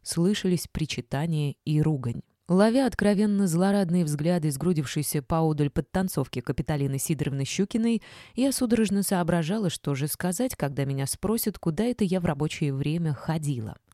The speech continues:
Так ничего и не придумав, я рассеянно топталась рядом с остальными, когда вдруг во дворике появилась наша вахтерша тетя Нина в сопровождении милиционера с папкой. Тетя Нина,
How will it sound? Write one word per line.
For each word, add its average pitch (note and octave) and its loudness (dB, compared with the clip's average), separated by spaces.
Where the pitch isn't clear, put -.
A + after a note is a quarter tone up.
Так A3 4
ничего G3 2
и G#3 2
не G3 2
придумав, G#3+ 0
я F3+ 4
рассеянно F3+ 0
топталась E3+ -2
рядом F3 0
с D3+ -4
остальными, E3+ 0
когда D3 -4
вдруг C#3 -4
во D3+ 2
дворике F#3 0
появилась F3 0
наша F3+ 0
вахтерша D#3 -2
тетя D#3+ -2
Нина C#3+ -2
в - -8
сопровождении A3+ 0
милиционера F3+ 2
с - -4
папкой. - -6
Тетя G3+ 6
Нина, B3 -2